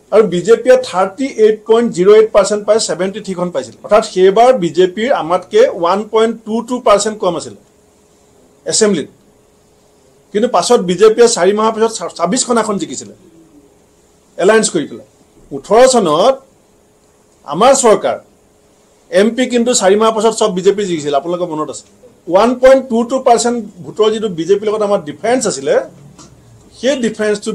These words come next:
বিজেপিয়ে এন ডি এ লগত যোগাত্মক ৰাজনীতি কৰি পেলাই ছাব্বিছখন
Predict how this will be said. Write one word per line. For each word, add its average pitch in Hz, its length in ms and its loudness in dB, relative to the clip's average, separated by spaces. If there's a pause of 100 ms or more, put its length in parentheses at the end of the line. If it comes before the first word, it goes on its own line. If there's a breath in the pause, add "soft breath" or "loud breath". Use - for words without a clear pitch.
বিজেপিয়ে 175 400 2 (920)
এন 190 240 0
ডি 254 80 2 (120)
এ - 20 8 (840)
লগত 196 240 0 (1080)
যোগাত্মক 208 440 2 (100)
ৰাজনীতি 175 360 0
কৰি 160 160 -4
পেলাই 170 200 0 (880)
ছাব্বিছখন 247 560 -2